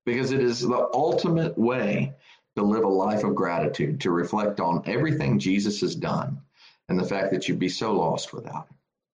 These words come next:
Now, tomorrow we're gonna pick up with how Jesus continues. He's, there's men there with stones ready to kill him. What's he gonna do? That's where we'll pick up then. Let's pray. Our Father, we thank you for this time. And again,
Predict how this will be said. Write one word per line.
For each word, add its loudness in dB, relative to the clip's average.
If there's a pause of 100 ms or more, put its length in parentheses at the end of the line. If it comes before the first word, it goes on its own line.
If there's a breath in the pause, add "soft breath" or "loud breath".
(260)
Now, -2 (420 loud breath)
tomorrow 2
we're 2
gonna 4
pick 2
up 2
with 2
how 0
Jesus 2
continues. 0
He's, -6
there's -4
men 4
there 4
with 2
stones 0
ready 2
to 0
kill -2
him. -4 (460)
What's -2
he 4
gonna 4
do? 2 (1080 soft breath)
That's -4
where 2
we'll 2
pick 0
up -4
then. -8
Let's -4
pray. -4 (480 loud breath)
Our 0
Father, 0
we 4
thank 0
you 4
for 2
this 2
time. 0
And 2
again, 0